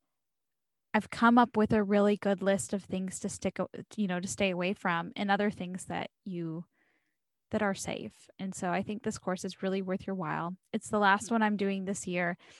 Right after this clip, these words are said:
I don't know when I'll, I'll have it again sometime in twenty twenty-one, but I don't have it on,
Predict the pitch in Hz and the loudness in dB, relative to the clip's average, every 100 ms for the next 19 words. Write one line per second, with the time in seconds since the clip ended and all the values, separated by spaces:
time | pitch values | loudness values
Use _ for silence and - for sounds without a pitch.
0 | - - 226 247 277 240 226 214 208 208 | -20 0 4 6 4 4 4 6 4 2
1 | - 254 294 - 262 - 196 202 208 175 | 4 6 6 6 4 6 4 6 2 2
2 | 196 196 - 208 208 208 208 208 - - | 0 0 -2 -2 2 6 6 4 0 0
3 | 101 - 202 196 196 185 185 185 185 180 | 0 2 2 6 4 4 2 2 2 2
4 | 185 175 175 170 170 | 0 -2 0 0 -2